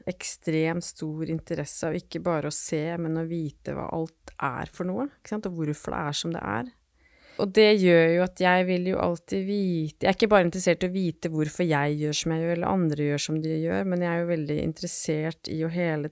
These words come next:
tiden språkliggjøre, eh, forståelsen av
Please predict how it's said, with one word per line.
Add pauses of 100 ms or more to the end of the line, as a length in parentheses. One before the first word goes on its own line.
tiden
språkliggjøre, (340)
eh,
forståelsen (100)
av